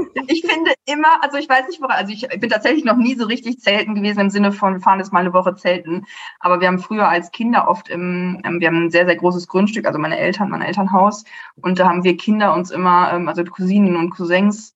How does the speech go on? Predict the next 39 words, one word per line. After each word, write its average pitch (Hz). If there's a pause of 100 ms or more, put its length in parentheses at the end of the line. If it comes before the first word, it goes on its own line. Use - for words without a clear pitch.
uns 180
immer 175
die 175
Zelte 208
aufgebaut, 180
in 190
der, 180
in 185
der 185
Wiese 208
geschlafen 175
sozusagen. 170
Und -
ich 202
war 185
immer 185
eine 185
der 185
Ersten, 180
die 202
schnell 190
ins 185
Haus 196
gerannt 185
ist, -
weil 170
ich's -
ganz -
schlimm 202
fand. -
<laughs> - (760)
Ich, 359 (540)
ich 330
bin 302
einfach 311
kein 262
Zeltmädchen. 220
Es 226
ist 233